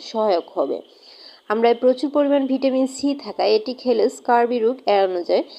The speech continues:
বিভিন্ন প্রকার ভাইরাল ইনফেকশনের বিরুদ্ধেও লড়তে পারে এই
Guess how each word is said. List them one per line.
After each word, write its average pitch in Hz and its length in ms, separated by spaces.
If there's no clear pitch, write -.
বিভিন্ন 262 440
প্রকার 220 360
ভাইরাল 202 440
ইনফেকশনের 220 600
বিরুদ্ধেও 214 520
লড়তে 202 380
পারে 185 260
এই 220 180